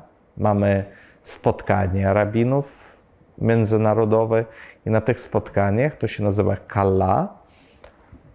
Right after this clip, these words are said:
i na takich spotkaniach mamy też wykłady, mamy warsztaty, więc to jest taka pomoc wzajemna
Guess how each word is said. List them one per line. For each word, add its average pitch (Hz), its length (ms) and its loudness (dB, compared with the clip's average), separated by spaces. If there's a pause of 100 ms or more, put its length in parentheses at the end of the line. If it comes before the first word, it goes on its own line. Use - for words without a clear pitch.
(340)
i 123 80 2
na 123 140 4
takich 143 340 0
spotkaniach 175 800 0
mamy 120 320 0
też 104 340 0
wykłady, 143 800 0
mamy 98 580 -2 (460)
warsztaty, 135 840 -2 (160)
więc 135 280 -2
to 170 100 0
jest 156 240 -2
taka 135 460 -2 (720)
pomoc 135 680 0 (340)
wzajemna 104 960 2